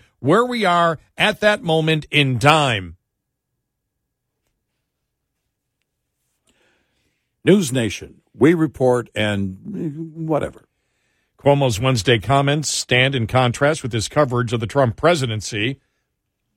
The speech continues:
Speaker 1: in December of twenty twenty.
Speaker 2: Uh-huh.
Speaker 1: Cuomo told his C N N audience that Trump was the worst president we have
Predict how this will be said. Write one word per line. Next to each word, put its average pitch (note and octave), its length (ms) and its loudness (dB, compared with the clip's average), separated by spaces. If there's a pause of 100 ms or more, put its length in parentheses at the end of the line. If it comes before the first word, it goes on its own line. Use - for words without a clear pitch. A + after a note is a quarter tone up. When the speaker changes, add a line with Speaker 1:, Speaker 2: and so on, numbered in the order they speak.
(1080)
Speaker 1:
in D#3+ 180 0
December F#3+ 720 0
of C#3+ 200 2
twenty F#3+ 500 -4
twenty. D#3+ 840 -4 (160)
Speaker 2:
Uh-huh. D#2+ 380 -6 (1200)
Speaker 1:
Cuomo D#3 340 2
told D3+ 300 0
his A#2+ 160 -2
C E3 160 -4
N D3 80 -2
N C3+ 120 0
audience E3 420 -2
that A#2 160 -4
Trump F#3 400 0 (500)
was B2+ 340 4
the C3+ 140 0
worst E3 640 0
president A3 580 -2
we E3+ 180 -2
have C#3+ 180 0